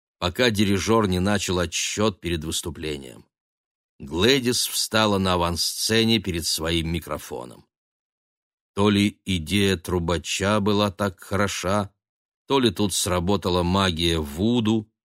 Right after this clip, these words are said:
то ли ещё что, но эффект он действительно ощутил. Саверио поглядел на Глэдис и понял, что это больше не его девушка.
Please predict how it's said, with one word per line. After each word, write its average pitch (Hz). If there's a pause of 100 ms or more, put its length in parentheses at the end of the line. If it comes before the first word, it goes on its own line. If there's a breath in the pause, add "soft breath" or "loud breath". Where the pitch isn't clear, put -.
(140)
то 110
ли 87
ещё 127
что, 123 (480)
но 101
эффект 101
он 113
действительно 90
ощутил. 78 (840)
Саверио 87
поглядел 85
на 82
Глэдис 92 (400)
и 90
понял, 135
что -
это 123
больше 113
не 92
его 104
девушка. 82